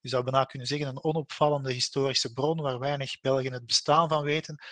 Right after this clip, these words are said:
maar wel echt een uniek topstuk dat in het Museum voor Na-, voor Natuurwetenschappen in Brussel aanwezig is. Eh, en dat wij dan in verband brengen met de leerstof van, eh, van dit hoofdstuk. Eh,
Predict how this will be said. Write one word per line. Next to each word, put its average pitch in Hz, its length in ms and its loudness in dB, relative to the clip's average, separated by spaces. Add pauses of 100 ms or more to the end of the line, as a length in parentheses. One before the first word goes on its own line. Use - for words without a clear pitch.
(180)
maar 135 120 -2
wel 170 220 10
echt 175 240 2
een 147 120 -10
uniek 160 400 -8
topstuk 139 460 -2
dat 123 120 -4
in 123 100 -4
het 123 80 -14
Museum 123 320 -6
voor 123 100 -6
Na-, 123 180 -10
voor 127 260 -6
Natuurwetenschappen 135 800 -4
in 123 80 -12
Brussel 127 300 -8
aanwezig 135 460 -4
is. 165 220 -6 (640)
Eh, 131 260 8
en 143 300 2
dat 143 160 6
wij 147 240 10
dan 147 240 8
in 147 140 -4
verband 151 380 6
brengen 143 280 2
met 135 140 -2
de 135 80 -2
leerstof 135 400 0
van, 127 240 -10
eh, 117 300 -10
van 127 140 -12
dit 117 160 -12
hoofdstuk. 175 600 -2 (440)
Eh, 135 240 6